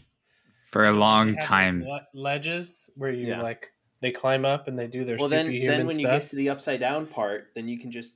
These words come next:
Speaker 3: drop and flip over to the other part.
Speaker 2: What?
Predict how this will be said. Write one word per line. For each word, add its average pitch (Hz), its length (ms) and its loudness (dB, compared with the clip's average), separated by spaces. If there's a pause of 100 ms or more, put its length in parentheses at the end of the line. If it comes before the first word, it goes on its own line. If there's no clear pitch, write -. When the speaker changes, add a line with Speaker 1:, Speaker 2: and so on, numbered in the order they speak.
(960)
Speaker 3:
drop 123 340 -6
and 110 160 -18 (100)
flip 120 180 -16
over 113 260 -16
to 113 80 -20
the 104 160 -20
other 135 160 -16
part. 80 300 -20 (1700)
Speaker 2:
What? 202 200 -14